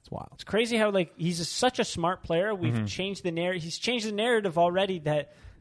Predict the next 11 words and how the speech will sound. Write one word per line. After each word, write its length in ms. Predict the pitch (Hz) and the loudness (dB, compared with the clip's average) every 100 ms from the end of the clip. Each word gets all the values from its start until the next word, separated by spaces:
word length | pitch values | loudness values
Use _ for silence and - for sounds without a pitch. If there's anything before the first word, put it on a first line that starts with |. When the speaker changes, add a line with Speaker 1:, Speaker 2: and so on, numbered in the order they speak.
| - | -16
Speaker 2:
it's 120 | - | -2
no 140 | 180 | 4
longer, 640 | 214 202 202 180 180 156 147 - | 4 4 2 0 2 0 -2 0
"Oh, 160 | 165 | 2
it 40 | 165 | 4
looks 200 | 175 - | 0 -2
like 80 | 175 | -4
he's 160 | 170 | -4
skating 380 | - 190 180 165 | -4 -2 -2 -2
in 80 | 147 | -4
mud." 400 | 151 185 151 | -2 0 0